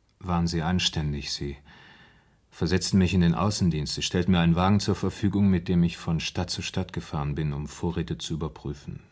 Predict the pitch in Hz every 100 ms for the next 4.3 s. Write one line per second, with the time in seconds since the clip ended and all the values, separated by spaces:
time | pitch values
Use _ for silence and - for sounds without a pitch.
0 | _ - - 85 87 87 82 - 101 -
1 | 90 85 95 90 92 80 85 - 95 87
2 | - 76 71 - - - - - - _
3 | _ 64 78 - 85 - 82 90 98 87
4 | - 80